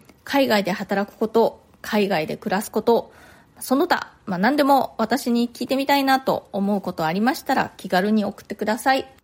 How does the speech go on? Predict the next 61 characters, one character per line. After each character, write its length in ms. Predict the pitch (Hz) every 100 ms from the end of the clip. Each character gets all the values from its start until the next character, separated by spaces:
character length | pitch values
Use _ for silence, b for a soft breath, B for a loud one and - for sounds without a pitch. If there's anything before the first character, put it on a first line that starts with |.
| _ _ _ _
お 60 | 226
返 220 | 254 262
事 100 | 262
は 120 | 302
こ 160 | 302 240
の 120 | 226
放 180 | 269 226
送 160 | 240
の 120 | 214 214
中 220 | 262 302
で 160 | 226
随 240 | 180 196 196
時 220 | 196 175
し 60 | -
て 100 | 202
い 60 |
き 80 | -
た 120 | -
い 100 | 190
と 100 | 190
思 180 | 240 202
い 40 |
ま 180 | 202 226
す。 280 | 294 - - b b b b b - -
今 120 | 349
日 60 |
も 80 | 226
最 200 | - 240
後 80 | 226
ま 120 | 202
で 100 | 160
聞 140 | - 233
い 40 |
て 80 | 240
く 80 | 233
だ 80 |
さ 140 | 262 269
っ 80 | 269
て 180 | 262 -
あ 80 | 196
り 80 |
が 100 | 190
と 120 | 202 175
う 20 |
ご 80 | 175
ざ 100 | 202
い 60 |
ま 140 | 233 294
し 100 | -
た。 200 | 226 B B B B _
今 140 | - 339
日 60 |
も 320 | 254 170 - - _
ま 160 | 214
た 140 | 233 254
小 360 | 254 - 285
さ 140 | 330 285
く 300 | 247 170 -
猫 240 | 214 254
津 80 | 269
が 200 | 196 185